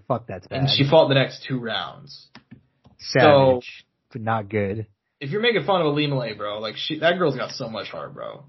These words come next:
Speaker 2: Like, she should not have been fighting, though. Like, I'll say that. Like, apparently, she should not have been fighting. We don't know exactly what the issue is yet. Um, but yeah, man.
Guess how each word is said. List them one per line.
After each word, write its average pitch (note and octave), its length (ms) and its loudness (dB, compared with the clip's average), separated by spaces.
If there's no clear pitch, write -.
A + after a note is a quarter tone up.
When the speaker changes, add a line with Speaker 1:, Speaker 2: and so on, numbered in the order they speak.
Speaker 2:
Like, C2 480 -10
she G#3+ 200 2
should G#3 180 0
not F3 240 8
have C#3 100 2
been C#3 80 -10
fighting, G2+ 340 -6
though. B1 260 -16
Like, B2 200 -8
I'll C#3+ 260 4
say D#3 200 4
that. F#2 300 -2
Like, G#2+ 160 -10
apparently, E3 540 -2
she - 140 -8
should D3+ 160 -4
not D3+ 220 6
have C#3+ 80 -2
been C#3 80 -4
fighting. C3 260 2
We D3 100 0
don't F3+ 200 -2
know D3+ 240 6
exactly B2 960 -6
what C3+ 360 2
the A#2+ 640 -8
issue G3+ 380 -6
is A3+ 300 -6
yet. G#3+ 400 2
Um, A2+ 720 -4
but A2+ 140 -8
yeah, G#2+ 220 0
man. G2 440 -8